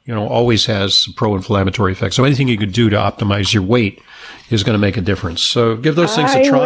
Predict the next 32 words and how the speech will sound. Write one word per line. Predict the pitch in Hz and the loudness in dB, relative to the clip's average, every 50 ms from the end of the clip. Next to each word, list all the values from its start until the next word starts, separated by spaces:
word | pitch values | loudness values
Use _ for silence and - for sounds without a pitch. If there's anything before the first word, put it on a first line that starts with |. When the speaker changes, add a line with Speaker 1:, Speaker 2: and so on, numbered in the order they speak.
| 254 | 2
Speaker 2:
weigh | 262 254 | 2 2
one | 247 240 240 247 247 | 2 2 2 2 2
thirty-five. | - 254 254 247 269 240 - - 240 226 220 214 208 233 214 - - - - - - - - - - - - - _ - | 2 2 2 2 2 0 0 0 -2 -2 0 -2 -2 -2 -4 -4 -6 -10 -10 -10 -12 -14 -16 -20 -20 -20 -20 -20 _ -2
Speaker 1:
Yeah, | 170 170 160 | 0 0 2
well, | 151 160 160 | 2 4 4
one | 180 208 208 | 2 2 2
thirty-five, | 226 214 214 185 - 196 185 180 175 165 160 | 0 0 0 -2 0 0 0 2 2 2 2
you | 165 | 2
know, | 143 139 - | 0 2 0
it's | 143 - - | 0 -2 0
funny. | - 208 180 147 135 | 0 0 0 0 0
We | 131 151 147 | -2 -2 -2
do | 135 147 202 208 | 0 2 2 2
see | - - 202 185 | 2 2 0 -2
some | - - 156 | -2 -2 -4
people | - 156 151 - - 135 117 | -6 -8 -8 -4 -4 -2 0
who | 139 131 123 120 - | 2 2 0 0 0
ostensibly | 120 127 - - 156 156 - - - 123 123 120 113 | -2 -4 -4 -2 -2 -2 -2 -4 -6 -4 -4 -2 -2
are | 113 113 113 | 0 0 0
a | |
normal | 107 110 123 127 123 117 110 107 | 0 2 2 2 2 2 2 2
weight, | 120 127 120 104 - - | 2 2 0 -2 -2 -4
but | - 104 | -6 -4
we | 104 113 | -2 -4
call | 113 - 143 143 139 | -2 0 0 0 2
that | 131 117 104 - _ _ _ | 0 0 -2 -6 _ _ _
tofi. | - 147 143 135 - - 123 95 85 - - - - - - - - - - - _ _ _ | -2 0 0 0 0 0 -2 -4 -4 -6 -12 -18 -20 -18 -16 -14 -14 -14 -16 -18 _ _ _
Thin | - - 175 170 170 | -4 -2 0 0 0
Speaker 2:
<laughs> | 156 147 | 2 0
Speaker 1:
outside, | 143 139 - - 143 135 135 135 127 - | 0 0 0 0 2 2 2 0 -2 -4
fat | - - - 147 139 139 135 - | -10 -6 -6 -4 -4 -2 -4 -4
inside. | 156 135 127 123 120 - - 123 104 90 85 87 104 - - - | -2 0 0 2 2 0 0 0 -2 -2 -4 -8 -10 -14 -18 -20